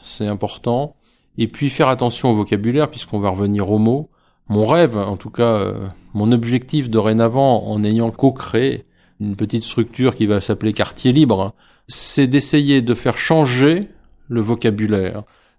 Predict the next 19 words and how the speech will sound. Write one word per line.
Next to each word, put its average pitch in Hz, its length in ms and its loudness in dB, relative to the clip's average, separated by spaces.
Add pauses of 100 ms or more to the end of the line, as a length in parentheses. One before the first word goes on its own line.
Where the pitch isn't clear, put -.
des 110 200 4
dirigeants 120 880 2
et 110 80 0
des 110 120 4
décideurs. 107 720 -2 (420)
Il 123 80 0
y 135 40 6
a - 20 8
une 151 80 6
centaine 151 560 2
de 117 100 4
mots 139 400 2 (220)
qui 113 120 -12
sont 120 280 -4
imprégnés, 123 800 2
euh, 98 460 -2 (160)
d'une 123 240 2
certaine 131 580 0
valeur 120 500 2